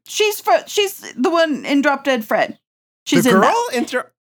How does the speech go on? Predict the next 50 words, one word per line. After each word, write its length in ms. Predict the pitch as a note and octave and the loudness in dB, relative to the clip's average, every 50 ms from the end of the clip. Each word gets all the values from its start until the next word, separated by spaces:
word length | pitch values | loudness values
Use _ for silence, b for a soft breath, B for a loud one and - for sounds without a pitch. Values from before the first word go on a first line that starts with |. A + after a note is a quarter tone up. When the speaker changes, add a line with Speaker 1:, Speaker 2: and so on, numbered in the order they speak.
| _ _ - | _ _ -10
Speaker 2:
is 240 | D3+ D#3+ D#3+ D#3+ D3+ C#3 | -8 -6 -6 -4 0 2
she 40 | |
Speaker 1:
Not 120 | C4 D#4+ E4 | 2 2 2
Speaker 2:
the 60 | G#3+ | 2
main 200 | G3+ D#4+ D4 C4 | 2 2 2 2
Speaker 1:
the, 100 | - A3+ | 2 2
not 160 | C#4+ E4+ F#4+ | 2 2 2
Speaker 2:
character? 140 | - C#4+ B3 | 0 0 0
Speaker 1:
the 60 | A3+ B3 | 2 2
young 140 | A#3 A#3+ A#3 | 4 4 2
Speaker 2:
Okay. 80 | A#3 | 0
Speaker 1:
girl. 240 | A3+ G#3 E3+ D#3 C#3+ | 0 0 0 0 0
Speaker 2:
All 120 | - - D3+ | 0 0 -2
right. 240 | C#3+ B2+ A2 G2 | -2 -2 -4 -6
I 60 | G#2 B2+ | -6 -6
was 120 | C#3+ - | -6 -6
gonna 160 | E3+ C#3 A#2 | -6 -6 -6
say, 320 | - - D3 C#3 B2 G#2 F#2 | -4 -4 -2 -2 -2 -4 -6
jeez. 220 | E2+ A#2 C3+ A#2+ | -6 -4 -2 0
All 200 | A#3+ C4+ C4 B3+ | 2 2 4 4
right. 380 | C4 B3+ A#3+ A#3+ A#3 A#3 A3+ G#3+ | 4 2 2 2 0 0 0 -2
Speaker 1:
Uh, 40 | G#3 - _ _ _ _ _ _ _ - | -4 -6 _ _ _ _ _ _ _ 2
no, 260 | B3+ C#4+ D4 B3+ A#3+ | 2 4 4 2 0
but 160 | F#3+ B3+ G#3+ | -2 -4 -4
she 120 | - - F4+ | -2 -2 0
was 140 | D#4+ D#4+ C4 | 0 0 0
actually 340 | D#4+ D4 D4 - E4 C#4+ C4 | 0 -2 -2 -4 -4 -4 -2
shooting 400 | C4 - D4 C#4 C#4+ C#4 B3+ C4 | -2 -2 -2 -2 0 2 2 2
that 200 | B3+ B3 A#3 - | 2 2 0 0
at 180 | - A#3+ A#3 - | 0 -2 -2 -2
the 100 | B3 A#3+ | -4 -2
same 300 | - B3+ A#3 A#3+ A#3 A3 | -2 0 0 2 2 2
time 340 | A#3 B3+ G#3+ A3 A#3 A#3+ A#3 | 2 0 0 0 0 -2 -2
as 120 | G#3+ G3+ | -2 -2
this 180 | G#3+ G#3+ G#3+ - | -4 -4 -4 -4
was 120 | G#3 F#3+ | -4 -2
happening, 460 | - A#3 C#4+ - - B3+ A#3+ B3+ B3 A3 | 0 0 0 0 -2 -2 -2 -2 0 -2
and 120 | G3 G3 | -2 -2
Kevin 280 | - B3+ G3+ F#3 G3+ G3 | 0 0 0 0 -2 -2
Kline 260 | - A3+ F#3+ F#3+ G3 | 0 0 0 0 0
was 120 | F#3+ F#3 - | -4 -2 -2
like, 180 | G3 F#3+ - - | -2 -2 -2 -2
"I 40 | E3+ | 0
want 200 | F#3 F#3+ F3+ - | 0 0 0 0
my 100 | F#3 F#3 | 0 0
wife 260 | F#3 F3+ F#3 G3+ - | 0 0 -2 -2 -4
to 100 | - A#3 | -4 -2
have 180 | A#3+ A3+ F#3+ F#3+ | 0 0 -2 -4
a 20 | F#3+ | -4
cameo." 720 | - - G3+ G3 G3 F#3+ F3+ F3 F3 E3+ E3 D#3+ F3+ - | -4 -4 -2 -2 -2 -2 0 0 0 0 0 -2 -2 -4